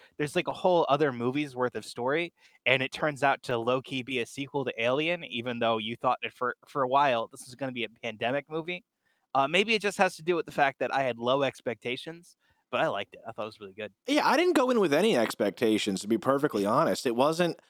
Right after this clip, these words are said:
Speaker 2: I, I was just watching it. I wanted to watch it. I was looking to be entertained. It was late at night. I was,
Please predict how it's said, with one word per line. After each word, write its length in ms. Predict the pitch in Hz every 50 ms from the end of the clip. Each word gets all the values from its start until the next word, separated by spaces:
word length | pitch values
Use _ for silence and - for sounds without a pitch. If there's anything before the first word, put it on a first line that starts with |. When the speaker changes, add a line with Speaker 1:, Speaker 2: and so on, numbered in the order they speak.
| _ _ _ -
Speaker 2:
I, 340 | 127 147 165 185 185 170 - _ _ _ _ _ 131 - - -
I 140 | 127 160
was 140 | 185 208 202
just 160 | 214 214 -
watching 380 | 175 190 208 - - - 143 104
it. 120 | 87 78
I 40 | 87
wanted 280 | 110 131 147 160 170 160
to 60 | 165
watch 300 | 165 175 185 196 196 -
it. 80 | 214 196
I 80 | 180
was 160 | 175 160 147
looking 220 | 151 175 170 190 180
to 40 | 160
be 140 | 170 175
entertained. 580 | 175 165 156 151 - 185 180 175 175 175 170 156
It 60 | 127
was 160 | 123 123 113
late 160 | 127 139 147 147
at 80 | -
night. 440 | 135 139 139 139 139 139 143 139 -
I 100 | - 123
was, 220 | 131 131 123 117